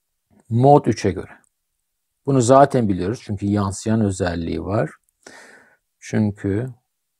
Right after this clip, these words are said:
hemen burada yansıyan da diyebilirim, şöyle de diyebilirim. Çünkü üç böler bir eksi biri. Yani üç böler sıfırı.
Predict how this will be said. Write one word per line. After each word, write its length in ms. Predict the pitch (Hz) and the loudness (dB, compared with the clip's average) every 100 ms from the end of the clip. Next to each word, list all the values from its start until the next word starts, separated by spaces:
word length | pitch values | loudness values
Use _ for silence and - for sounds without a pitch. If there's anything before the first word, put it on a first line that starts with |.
| - | -6
hemen 400 | 113 107 98 95 | -2 0 0 -2
burada 200 | 95 101 | 0 4
yansıyan 600 | 107 110 107 - 127 135 | 4 4 2 2 2 4
da 120 | 135 | 4
diyebilirim, 560 | 135 127 127 131 147 | 4 4 4 2 0
şöyle 340 | - - 123 110 | -2 4 6 6
de 120 | 101 | 4
diyebilirim. 440 | 104 98 95 110 120 | 2 2 0 -4 -4
Çünkü 340 | 117 104 107 - | -6 -6 -6 -4
üç 260 | 117 - | -6 -6
böler 640 | 123 117 110 92 107 120 110 | 2 6 6 6 0 0 0
bir 120 | 104 | 0
eksi 400 | 90 - - 113 | 0 -4 -8 -4
biri. 300 | 87 - - _ _ _ _ _ _ - - - - - _ 110 | -4 -6 -14 _ _ _ _ _ _ -20 -20 -20 -20 -20 _ -4
Yani 340 | 98 85 113 | -2 0 -2
üç 280 | 113 107 - | -2 -4 -4
böler 320 | 90 95 123 | -2 0 0
sıfırı. 460 | - 104 - 73 | -2 -10 -8 -10